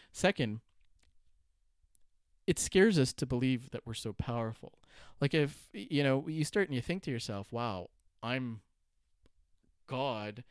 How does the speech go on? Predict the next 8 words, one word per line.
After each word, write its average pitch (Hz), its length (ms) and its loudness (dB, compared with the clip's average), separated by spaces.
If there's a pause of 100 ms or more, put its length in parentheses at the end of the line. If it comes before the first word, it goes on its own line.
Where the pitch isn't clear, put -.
(280)
manifested 131 720 -2
in 107 80 -6
physical 117 440 -2
form," 117 600 2 (480)
you 135 100 0
know, 110 340 2 (460)
then 113 460 0 (160)
theoretically, 127 1200 0